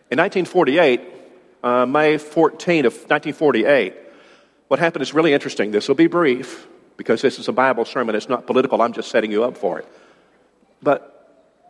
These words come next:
what happened on that day is just amazing, and, and you'll see just how white hot this is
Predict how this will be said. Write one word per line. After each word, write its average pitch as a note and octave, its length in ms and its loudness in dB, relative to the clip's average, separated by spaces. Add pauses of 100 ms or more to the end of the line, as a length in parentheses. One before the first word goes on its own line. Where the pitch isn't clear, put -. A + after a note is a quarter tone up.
(260)
what D3 120 0
happened G3+ 300 0
on D#3+ 120 2
that D#3 200 0
day C#3+ 200 4
is G#2+ 140 0
just - 340 -4
amazing, B2 640 0
and, G#2+ 120 -2
and A#2 120 -2
you'll B2+ 140 2
see C3+ 400 0 (320)
just - 260 -2
how C#3+ 220 2 (100)
white C#3 320 -2
hot - 480 -4
this G#2+ 280 -4
is G2+ 440 0